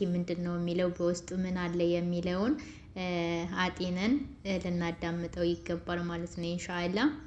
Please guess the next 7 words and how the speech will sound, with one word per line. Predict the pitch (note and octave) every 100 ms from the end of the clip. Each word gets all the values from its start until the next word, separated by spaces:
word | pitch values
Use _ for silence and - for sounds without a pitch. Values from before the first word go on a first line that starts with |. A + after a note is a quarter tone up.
| - - - - - - - - -
እና | - G3 F#3+
አጭር | G3 F#3 - F#3
ናት። | F#3 F3+ F#3 - -
እ፣ | F#3+ F#3+ F3+ F3+ F#3 - - - - - - - - -
እ፣ | A3 G#3+ G#3 G#3
ኢንሻአላህ | G#3+ G#3+ G#3+ G3+ G3 G3+
ታሪኩ | G3+ G3+ A3 A3+